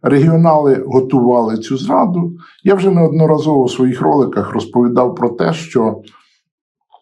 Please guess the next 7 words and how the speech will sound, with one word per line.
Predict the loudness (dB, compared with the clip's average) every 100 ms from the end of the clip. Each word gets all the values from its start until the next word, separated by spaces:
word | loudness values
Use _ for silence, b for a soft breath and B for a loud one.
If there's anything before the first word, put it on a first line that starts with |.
| _ _ _ _ -20 0
на | 2 2
Київщині | 2 2 2 0 2
навіть | 4 2 2
поліцію | 0 0 0 0 2
готували | 0 0 0 0 0
до | -2
здачі. | -2 -2 -4 -8 -18